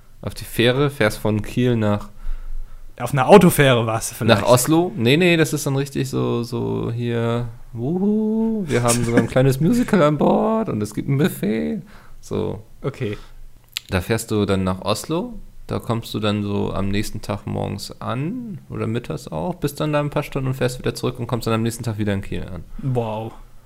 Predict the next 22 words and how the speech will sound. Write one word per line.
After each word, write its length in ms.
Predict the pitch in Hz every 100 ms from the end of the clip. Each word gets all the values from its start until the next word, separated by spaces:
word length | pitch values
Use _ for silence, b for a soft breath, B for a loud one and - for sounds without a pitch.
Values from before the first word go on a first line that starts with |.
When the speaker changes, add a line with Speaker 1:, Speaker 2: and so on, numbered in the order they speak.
| b b b b b b b - - - -
Speaker 1:
Ja. 240 | 87 156
Speaker 2:
Das 200 | 151 139
ist, 160 | 139 -
das 140 | 139
ist 140 | 143 151
das 240 | 143 -
größte 420 | - 165 165 165
Erlebnis, 480 | 160 151 160 165 -
was 160 | 156 156
man 180 | 151
als 160 | 147 131
Kieler 400 | - 180 160 151
erfahren 440 | 131 131 120 113 120
kann. 220 | 113 110
Einmal 300 | 123 147 143
nach 120 | 143
Speaker 1:
Das 80 | 139
ist 60 | 147
Speaker 2:
Oslo 220 | 135 139
für 160 | -
drei 220 | 127 120 117
Stunden, 420 | - 113 117